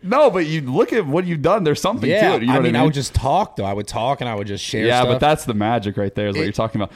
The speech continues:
Speaker 1: 'Cause, like, uh, 'cause, like, old YouTube especially, like, like, I think what's cool about you is you have so many videos during when YouTube was a place where it was more like, uh, it was okay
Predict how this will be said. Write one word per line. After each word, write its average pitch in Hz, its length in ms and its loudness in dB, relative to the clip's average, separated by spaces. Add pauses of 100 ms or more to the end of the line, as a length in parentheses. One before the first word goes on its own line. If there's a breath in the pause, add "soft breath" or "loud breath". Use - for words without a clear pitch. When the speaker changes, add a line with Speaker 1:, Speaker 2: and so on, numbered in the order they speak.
Speaker 1:
'Cause, 135 160 0
like, 135 300 0
uh, 101 560 0 (140)
'cause, 120 160 0
like, 120 220 0
old 113 180 0
YouTube 104 260 -4
especially, 107 540 -6 (160 loud breath)
like, 101 160 -2 (380)
like, 110 160 0
I 117 60 -2
think 120 160 -4
what's 110 140 -4
cool 107 260 -4
about 104 220 -2
you 107 240 -2 (160 loud breath)
is 107 160 -4
you 117 60 0
have 104 140 -4
so 117 200 -2
many 120 220 0
videos 104 400 -2
during 104 320 0
when 104 220 0
YouTube 104 320 -4
was 101 200 -2
a 95 40 -2
place 101 360 -4 (200 loud breath)
where 120 640 0 (280 soft breath)
it 139 80 2
was 131 240 0
more 143 720 2
like, 104 420 -2
uh, 92 480 -6 (400)
it 147 100 -2
was 160 140 0
okay 139 640 0